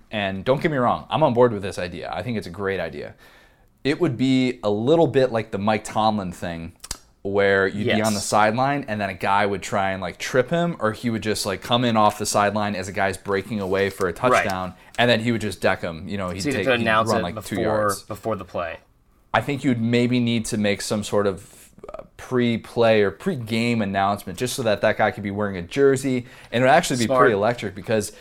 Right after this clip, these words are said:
Speaker 1: if you just throw, like, a different color jersey on him and he's running up and down the sideline and you never know when he's gonna come in. He
Speaker 2: Oh,
Speaker 1: could just
Speaker 2: yeah.
Speaker 1: come in at any given point.
Speaker 2: Yeah.
Speaker 1: I, I would
Speaker 2: Oh,
Speaker 1: watch
Speaker 2: yes.
Speaker 1: that.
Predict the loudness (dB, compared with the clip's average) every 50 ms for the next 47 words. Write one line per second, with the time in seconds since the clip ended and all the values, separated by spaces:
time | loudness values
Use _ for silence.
0 | -18 -6 -6 -4 -4 -2 -4 -4 -2 2 6 8 8 8 8 4 0 -2 -2 -4
1 | -4 -4 -4 0 0 0 0 0 0 0 0 0 0 -2 -4 -4 -4 -6 -6 -6
2 | -6 -8 -8 -6 -6 -6 -6 -6 -2 0 0 0 2 2 0 0 0 -2 -2 2
3 | 2 2 2 2 0 0 2 2 2 2 2 0 -4 -4 -6 -8 -12 -18 -10 -6
4 | -4 -2 -2 0 2 2 2 2 2 2 4 4 4 2 2 -2 -4 -4 -4 -6
5 | -4 -6 -4 -4 -4 -4 -6 -6 -6 -6 -4 -4 -2 4 6 6 6 6 6 2
6 | 2 0 0 -2 -2 -2 -2 -2 -2 -2 -4 -2 -2 0 0 2 6 8 8 8
7 | 8 6 0 -6 _ 0 4 6 6 6 4 2 -2 2 6 8 10 10 10 10
8 | 8 6 2 4 8 10 12 12 10 8 4 0 -2 -8